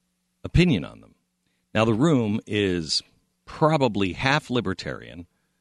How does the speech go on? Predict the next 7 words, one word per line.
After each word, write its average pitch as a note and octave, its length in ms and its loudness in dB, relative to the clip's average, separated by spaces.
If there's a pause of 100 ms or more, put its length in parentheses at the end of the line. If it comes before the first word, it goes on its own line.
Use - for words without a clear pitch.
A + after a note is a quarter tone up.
(520)
Uh, G2 100 2
that C3 320 0
room A#2+ 200 2
was G#2 160 -2
probably G2 1500 0
thirty D3+ 500 2
percent, G2+ 800 -4